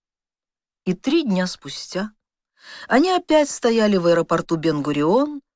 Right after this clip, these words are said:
в ожидании контроля, очень здесь строгого. "Там восемнадцать мороза", говорил он, "это безумие, такие перепады температур".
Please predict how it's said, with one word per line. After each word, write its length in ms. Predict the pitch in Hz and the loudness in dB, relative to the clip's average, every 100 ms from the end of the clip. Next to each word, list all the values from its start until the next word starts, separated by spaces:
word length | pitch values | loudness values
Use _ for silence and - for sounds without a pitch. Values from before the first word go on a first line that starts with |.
| _ | _
в 100 | 143 | -8
ожидании 440 | 147 156 185 202 180 | -4 -2 -2 -2 -4
контроля, 720 | - - - 175 135 135 - _ _ _ | -8 -10 -10 -10 -10 -14 -18 _ _ _
очень 320 | 156 - 202 | -6 -2 -4
здесь 220 | 196 214 | -2 -6
строгого. 580 | - - 107 92 - - _ _ _ _ _ | -8 -10 -10 -10 -20 -20 _ _ _ _ _
"Там 180 | - 151 | -4 -2
восемнадцать 760 | 160 - 175 190 311 - 294 - - - | -2 -2 0 4 2 2 -4 -4 -14 -2
мороза", 840 | 208 208 214 254 262 277 208 147 | 4 4 6 6 6 6 4 2
говорил 380 | 127 143 156 147 | -4 -4 -2 0
он, 100 | 147 | 0
"это 140 | 175 220 | 0 0
безумие, 840 | 196 247 208 247 277 208 170 135 - - - | 2 2 2 2 4 2 0 -4 -8 -20 -6
такие 320 | 165 - 170 | -6 -2 -4
перепады 520 | 143 165 175 165 131 120 | -2 -4 -2 -2 -2 -6
температур". 680 | 135 135 151 - - - | -8 -8 -10 -10 -16 -18